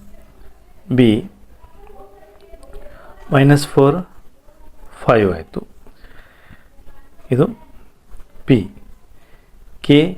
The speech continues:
ಒನ್ ಇಡ್ರಿ. So, ನಿರ್ದೇಶ-, ಎ ಬಿ equal to ಭಾಗ ಪ್ರಮಾಣ ಸೂತ್ರ ಪ್ರಕಾರ ಒನ್ ಮೈನಸ್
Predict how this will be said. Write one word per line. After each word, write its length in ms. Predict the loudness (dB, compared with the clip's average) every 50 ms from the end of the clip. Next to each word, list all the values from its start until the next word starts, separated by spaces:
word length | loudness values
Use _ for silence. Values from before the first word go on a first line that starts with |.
| -12 -18 -20 -20 -20 -20 -20 -20 _ _ _ _ _ -12 -2 0 0
ಒನ್ 120 | 2 0 -2 -4
ಇಡ್ರಿ. 200 | -8 -10 -12 -12 -14 -18 -18 -20 -20 -20 -20 -20 -20 -20 -20 -20 -20 -20 -20 -18 -16 -16 -16 -16 -18 -20 -20 -10 -2
So, 100 | 2 2 2 2 0 -4 -6 -6 -4 -2
ನಿರ್ದೇಶ-, 460 | -2 -2 0 0 0 0 0 -2 -10 -18 -18 -16 -14 -14 -14 -14 -16 -18 -20 -20 -20 -20 -20 -20 -20 -20 -20 -20 -20 -20 -20 -20 -20 _ -20 -20 -20 -20 -20 -20 -20 -20 -20 -20 -20 -20 -18 -18 -18 -18 -20 -20 -20 -20 -20 -20 -4 0 2 4
ಎ 40 | 4 6
ಬಿ 80 | 4 4
equal 240 | 2 2 2 2 2 2 2
to 80 | 0 -2 -2 -4 -10 -16 -18 -20 -20 -20 -20 -20 -20 -20 -20 -20 -20 -18 -18 -18 -18 -18 -18 -20 -18 -16 -2 2 4
ಭಾಗ 200 | 4 4 4 4 4
ಪ್ರಮಾಣ 220 | 4 4 4 2 0 -2
ಸೂತ್ರ 240 | -4 -6 -6 -6 -2 0
ಪ್ರಕಾರ 280 | 0 0 2 2 2 2 0 0 -4 -8 -10 -10 -14 -14 -16 -18 -18 -20 -20 -20 -20 -20 -20 -20 -20 -20 -18 -18 -20 -20 -12 -2 2 4 4
ಒನ್ 140 | 4 2 0 -4 -10 -14 -16 -18 -20 -20 -20 -20 -20 -20 -20 -18 -18 -12 -4 0 2
ಮೈನಸ್ 300 | 2 2 2 -2 -4